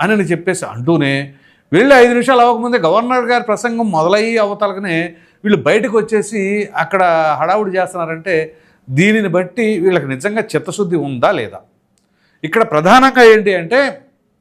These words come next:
వైసీపీ వాళ్ళు చెబుతున్నది, <clears throat> మెడికల్ కాలేజీల విధానం ఏదైనా సరే మాట్లాడొచ్చు. ముందు గవర్నర్ గారి ప్రసంగం, దాని తదుపరి ఇక్కడ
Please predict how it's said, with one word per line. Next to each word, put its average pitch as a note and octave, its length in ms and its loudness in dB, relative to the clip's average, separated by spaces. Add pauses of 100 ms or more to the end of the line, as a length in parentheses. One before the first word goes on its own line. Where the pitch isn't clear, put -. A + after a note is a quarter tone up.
(960)
వైసీపీ F#3 440 -2
వాళ్ళు F3+ 220 0
చెబుతున్నది, D3 640 -6 (500)
<clears throat> - 540 -20
మెడికల్ C#3+ 280 -2
కాలేజీల B2+ 320 -4
విధానం A#2 380 -6
ఏదైనా A2+ 240 -6
సరే F#3 220 -6 (120)
మాట్లాడొచ్చు. A2 560 -8 (640)
ముందు F#3 160 2
గవర్నర్ D3+ 400 -2
గారి E3+ 180 -4
ప్రసంగం, C#3+ 520 -8 (680)
దాని D3 220 -2
తదుపరి C#3 580 -4 (500)
ఇక్కడ D3 540 -2